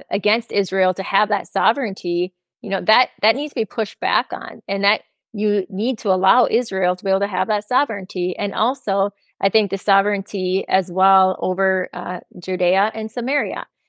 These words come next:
You know, the Palestinian Authority, it's not okay for Israel to live under siege. That's not normal. And they shouldn't have to live that way.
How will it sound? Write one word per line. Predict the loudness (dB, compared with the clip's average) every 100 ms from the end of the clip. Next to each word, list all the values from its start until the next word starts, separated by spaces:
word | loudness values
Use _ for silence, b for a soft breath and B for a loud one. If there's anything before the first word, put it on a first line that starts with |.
| _
You | -2
know, | 0
the | 2
Palestinian | 4 4 2 -2 0 0
Authority, | -2 0 0 2 2
it's | 2 0
not | 0 2 2 0
okay | -4 0 2 2 2
for | -2
Israel | 0 0 0 -2 0 -2
to | -6
live | -4 0 0 0
under | -6 -4 -4
siege. | -4 -8 -8 -10 -20 _ _ _ -2
That's | -2
not | 2 2 2
normal. | 2 0 0 -4 -10 _
And | 2
they | 2
shouldn't | 2 -2 -2
have | -2 -4 -2
to | -4
live | 0 0 0
that | -4 -4
way. | -14 -14